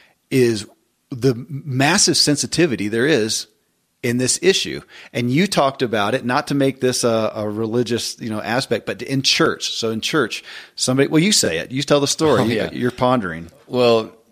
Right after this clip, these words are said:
Speaker 2: I remember the, I remember it well, the very first day that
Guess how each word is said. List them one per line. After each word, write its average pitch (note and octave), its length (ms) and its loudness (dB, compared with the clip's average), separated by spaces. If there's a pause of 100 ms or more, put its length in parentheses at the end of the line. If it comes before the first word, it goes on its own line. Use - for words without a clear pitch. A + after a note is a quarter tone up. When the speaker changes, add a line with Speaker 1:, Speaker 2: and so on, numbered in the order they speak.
(360)
Speaker 2:
I A#2 180 0
remember A#2+ 880 0
the, F#2 500 -4 (220)
I - 80 -8
remember G#2+ 440 0
it F2+ 80 2
well, G2+ 280 2
the F#2 100 -4
very G#2 220 2
first F#2+ 340 -6
day F#2+ 360 0
that F2 520 -6